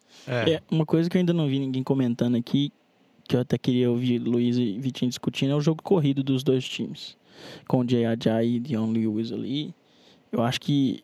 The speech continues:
Speaker 2: é, se o Nick Foles não fizer besteira, isso pode, isso pode ajudar muito o Eagles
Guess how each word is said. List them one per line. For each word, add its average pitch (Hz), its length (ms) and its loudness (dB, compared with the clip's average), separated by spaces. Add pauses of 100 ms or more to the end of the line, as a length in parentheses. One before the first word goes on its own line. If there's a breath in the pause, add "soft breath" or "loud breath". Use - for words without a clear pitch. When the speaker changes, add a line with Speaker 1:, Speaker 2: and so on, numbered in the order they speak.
(160)
Speaker 2:
é, 131 340 2
se - 160 0
o 170 40 6
Nick 165 200 0
Foles 147 240 2
não 147 100 0
fizer 139 260 2
besteira, 143 520 2
isso 135 200 -2
pode, 135 420 2 (160)
isso 131 220 -2
pode 127 580 2
ajudar 127 420 0
muito 131 300 -2
o 127 60 2
Eagles - 500 -4